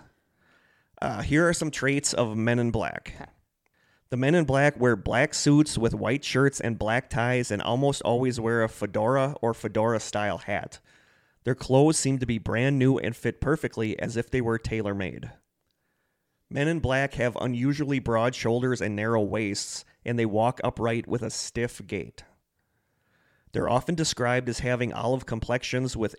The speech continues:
Speaker 1: Asian or gypsy-like features.
Speaker 2: Do they have sunglasses on usually?
Speaker 1: S-, yeah, s-, a lot
Speaker 2: Okay.
Speaker 1: of times they do.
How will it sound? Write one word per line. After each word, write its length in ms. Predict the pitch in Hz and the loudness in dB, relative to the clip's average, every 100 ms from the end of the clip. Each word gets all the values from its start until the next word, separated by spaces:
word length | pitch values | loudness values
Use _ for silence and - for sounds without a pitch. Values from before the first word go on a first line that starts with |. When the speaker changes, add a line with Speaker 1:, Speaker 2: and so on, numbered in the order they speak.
| - | -6
Speaker 1:
Asian 380 | 127 131 131 | -4 -2 -2
or 160 | 107 104 | -2 -4
gypsy-like 680 | 117 117 - 127 104 104 - | -2 -4 -4 -4 -2 -4 -4
features. 640 | - 113 - - - - _ _ _ _ _ _ _ _ _ | -8 -8 -8 -12 -14 -16 _ _ _ _ _ _ _ _ _
Speaker 2:
Do 100 | 233 | -14
they 340 | 233 240 226 196 | -4 -2 -2 -4
have 260 | 190 196 175 | -6 -10 -10
sunglasses 520 | 151 151 185 - 233 | -10 -8 -10 -10 -10
on 160 | 233 | -8
usually? 300 | 240 247 247 | -6 -6 -8
Speaker 1:
S-, 80 | 262 - | -10 -10
yeah, 160 | - - - | -6 -6 -6
s-, 140 | - - | -16 -14
a 40 | - | -4
lot 100 | - | -4
Speaker 2:
Okay. 60 | - | -2
Speaker 1:
of 40 | |
times 220 | 107 110 | -4 -2
they 60 | 104 | -2
do. 200 | 113 | -4